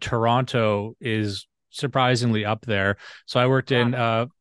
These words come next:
Speaker 1: for around ten years, I've been in marketing. I worked in very large agencies. I worked in medium-sized agencies with around, you know,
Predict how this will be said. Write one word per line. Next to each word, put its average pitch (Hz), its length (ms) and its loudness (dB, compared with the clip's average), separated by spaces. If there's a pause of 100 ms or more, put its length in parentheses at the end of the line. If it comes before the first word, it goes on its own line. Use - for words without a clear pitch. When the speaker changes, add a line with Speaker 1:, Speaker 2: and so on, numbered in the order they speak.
Speaker 1:
for 135 240 -4
around 131 320 -2
ten 156 320 -2
years, 113 500 0
I've 110 160 -6
been 113 160 -2
in 110 60 -2
marketing. 107 600 -4
I 107 40 -2
worked 104 320 -4
in 107 120 -4
very 117 300 2
large 127 320 2
agencies. 127 560 -2
I 110 40 -4
worked 107 260 -6
in 104 100 -4
medium-sized 120 600 -2
agencies 120 600 -4 (460)
with 120 100 -4
around, 104 360 2
you 107 60 0
know, 104 200 0